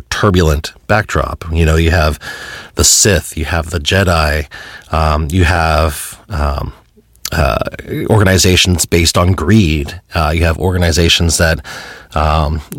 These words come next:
are, just want to rule straight out. You have people who don't wanna be part of, you know, the collective community and want to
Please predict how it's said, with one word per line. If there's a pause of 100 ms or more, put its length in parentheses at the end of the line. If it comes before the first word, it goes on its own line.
(260)
are, (280)
just
want
to
rule
straight
out.
You
have (760)
people
who
don't
wanna
be (440)
part
of, (260)
you
know,
the
collective
community
and
want
to